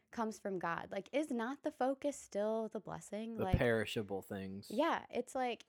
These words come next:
Speaker 1: it, it redirects your mind to the same thing. It's like, okay, I dated a few pretty questionable dudes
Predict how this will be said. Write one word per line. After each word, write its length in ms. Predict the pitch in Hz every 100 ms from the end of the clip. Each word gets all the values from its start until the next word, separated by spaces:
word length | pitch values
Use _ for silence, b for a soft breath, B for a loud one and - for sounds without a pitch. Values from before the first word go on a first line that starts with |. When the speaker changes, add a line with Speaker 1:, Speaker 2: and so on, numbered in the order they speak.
| -
Speaker 1:
it, 180 | 226 -
it 240 | 233 214
redirects 640 | 254 320 302 269 226 - 285
your 120 | 269
mind 380 | 196 185 226 240
to 120 | 254
the 180 | 233 202
same 480 | - - 202 220 214
thing. 300 | 202 160 -
It's 160 | 208 254
like, 200 | 214 214
okay, 280 | 226 170 - b -
I 320 | 208 233 226 -
dated 360 | 226 254 269
a 60 | 220
few 440 | - 220 226 214 - -
pretty 320 | 226 226 226 220
questionable 640 | 190 180 - 180 165 160
dudes 460 | - - 196 -